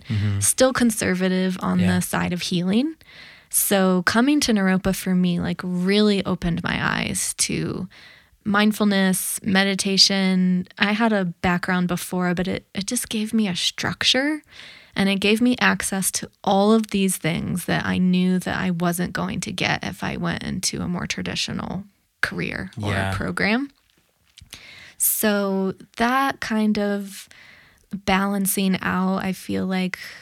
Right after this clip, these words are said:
Speaker 2: like, whatever it is that you're seeking, just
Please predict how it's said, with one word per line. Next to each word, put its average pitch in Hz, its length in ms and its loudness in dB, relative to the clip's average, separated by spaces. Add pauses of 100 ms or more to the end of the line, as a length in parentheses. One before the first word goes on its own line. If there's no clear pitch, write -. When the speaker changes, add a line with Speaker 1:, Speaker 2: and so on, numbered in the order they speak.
(600)
Speaker 2:
like, 202 180 -4
whatever 226 460 0
it 247 160 0
is 190 260 0
that - 180 -4
you're 185 220 0
seeking, 220 1000 -2 (480)
just 226 220 0